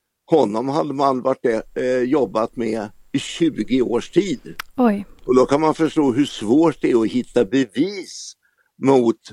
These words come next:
Speaker 1: spioner, därför att mycket av deras, eh, verksamhet sker verkligen dolt för omgivningen. Det är svårt att hitta bevis för, eh, deras kontakter mellan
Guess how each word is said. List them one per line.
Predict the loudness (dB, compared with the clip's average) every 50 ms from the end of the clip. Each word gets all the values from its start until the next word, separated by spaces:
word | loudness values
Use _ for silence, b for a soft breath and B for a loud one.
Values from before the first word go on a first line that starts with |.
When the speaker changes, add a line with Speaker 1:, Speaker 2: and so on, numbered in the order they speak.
| -20 -20 _ -20
Speaker 1:
spioner, | -6 0 4 4 4 4 4 0 -2 -4 -6 -8 -8 -10 -6 -2
därför | 0 2 2 2 2 2 2
att | 2 2 2 0
mycket | -2 -2 -2 -2 _ -4 -6 -4 -2
av | 0 0 0
deras, | 2 2 4 4 4 4 2 0 -2 -6 -10 -20 _ _ _ _ _ _ _ _ _ -2 0
eh, | 2 2 2 0 -4 -6
verksamhet | -4 -2 0 0 0 0 -2 -4 -6 -4 -4 -4 -2 -2 0 0 2 2 0 -2 -6 -20 -20 _ _ -20
sker | -8 -2 0 0 2 4 4 4 4 2 0
verkligen | 0 0 0 0 -2 -4 -6 -4 -2 -2 -2 -2 -2 -4 -8 -12 -16 -20 -20 -10 -4
dolt | -4 -4 -4 _ -8 -6 -2 0 0 0 0 -2 -8 _ _ -20 -20 _ _ _ _ 0
för | 2 2 4 2 2 -2 -4 -6
omgivningen. | -6 -6 -6 -6 -10 -10 -8 -6 -6 -6 -6 -6 -6 -6 -6 -6 -6 -8 -10 -10 -4
Det | -2 -2
är | -2
svårt | -2 -4 -6 -4 -2 0 0 0 0 0 -2
att | -2
hitta | 0 -2 -2 0 0 0 2
bevis | 2 0 0 2 0 0 0 0 -4 -8 -6 0
för, | 0 2 4 4 2 0 -2 _ _ _ _ _ _ _ -16 -6 -2
eh, | 0 0 2 0 -2
deras | -4 -6 0 2 4 4 4 4 2 0 -2 -4
kontakter | -4 -4 -4 -4 -2 -4 -4 -4 -4 -8 -16 -8 -4 -2 0 0 0 -2 -4
mellan | -4 -4 -2 0 0 -2 -2 -2 0 0 2 2 2 -2 -4